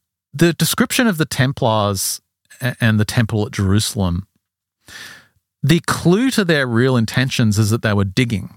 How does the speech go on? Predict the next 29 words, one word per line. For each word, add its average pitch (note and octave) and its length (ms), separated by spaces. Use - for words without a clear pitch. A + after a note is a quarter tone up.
They G#2 140
were G#2+ 120
digging A#2+ 540
tunnels G2 680
underneath G#2 480
the A2 60
temple. - 380
And A2+ 140
I'll, C3 220
in D#3+ 80
the F#3 80
show D#3 180
notes, C3+ 240
I'll A2 100
link A2+ 180
to G#2 160
a G2+ 40
bunch G2+ 300
of F#2+ 80
articles G2 400
that A#2 120
only A#3+ 180
came D#3 200
out, A2 180
I - 60
think, A2 160
in F2+ 80
twenty A#2 300
nineteen, F#2+ 480